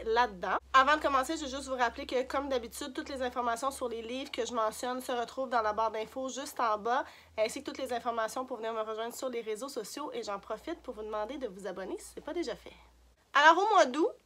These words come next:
j'ai lu sept livres, ce qui me rend à trente-neuf livres lus cette année et j'avais mis comme objectif quarante livres pour deux mille vingt dans mon objectif Goodreads. Alors, il n'en reste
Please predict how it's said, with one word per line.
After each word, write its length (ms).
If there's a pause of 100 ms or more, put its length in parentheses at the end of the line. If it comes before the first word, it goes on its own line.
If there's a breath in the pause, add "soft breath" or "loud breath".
(300 loud breath)
j'ai 640
lu 340 (140)
sept 440
livres, 720
ce 180
qui 200
me 140 (340)
rend 240 (140)
à 240 (200)
trente-neuf 760
livres 420 (120)
lus 200
cette 340
année 460
et 200 (300 loud breath)
j'avais 480
mis 220
comme 160
objectif 560
quarante 560
livres 480
pour 220
deux 120
mille 240
vingt 280
dans 100
mon 120
objectif 520
Goodreads. 800 (240)
Alors, 640
il 180
n'en 220
reste 340